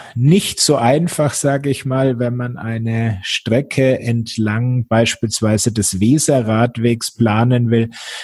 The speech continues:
dass ich da irgendwo eingeben kann, ich möchte wirklich den Weserradweg haben und nur den Anfang und Ende anpassen. Also da, äh, wäre es schön, wenn da in die Richtung was verbessert würde.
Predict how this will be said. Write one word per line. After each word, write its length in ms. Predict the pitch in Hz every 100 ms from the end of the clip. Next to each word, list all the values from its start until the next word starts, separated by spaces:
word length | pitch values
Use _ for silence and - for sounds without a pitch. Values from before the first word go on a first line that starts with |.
| -
dass 180 | 117 -
ich 140 | 220
da 100 | 110
irgendwo 600 | - 131 143 131 120 120
eingeben 680 | - 117 127 120 117 117 113
kann, 220 | - 113
ich 160 | 98 -
möchte 420 | 120 113 - 101
wirklich 440 | 120 127 127 -
den 240 | - 101 92
Weserradweg 1080 | 117 151 - 131 120 117 120 113 113 101 -
haben 480 | 110 131 143 139 - - - - -
und 260 | 131 143
nur 280 | 131 135 143
den 200 | 131 107
Anfang 580 | 85 123 147 - 127 120
und 200 | 110 104
Ende 480 | - 120 135 127 123
anpassen. 760 | 117 127 - 113 117 - 120
Also 300 | 92 107 107
da, 640 | 98 101 104 113 120 120 - - -
äh, 80 | 117
wäre 800 | 113 113 113 98 98 110 120 107
es 180 | 104
schön, 480 | - - 107 120 113
wenn 160 | 107 104
da 160 | 104
in 80 | 101
die 100 | 101
Richtung 500 | 101 101 - 101 90
was 440 | 80 85 - - - -
verbessert 720 | - - 90 95 - 85 - -
würde. 320 | 85 73